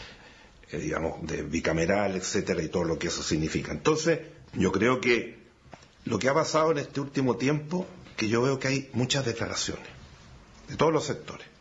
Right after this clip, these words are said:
innecesarias, otros que quieren pasar la planadora,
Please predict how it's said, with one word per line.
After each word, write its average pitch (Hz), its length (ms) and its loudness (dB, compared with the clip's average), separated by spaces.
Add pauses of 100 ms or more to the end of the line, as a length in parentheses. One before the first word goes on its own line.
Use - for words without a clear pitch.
(1800)
innecesarias, 156 1040 0 (1400)
otros 135 280 2
que 107 120 -2
quieren 110 420 -2 (320)
pasar 104 240 2
la 101 120 2
planadora, 135 720 2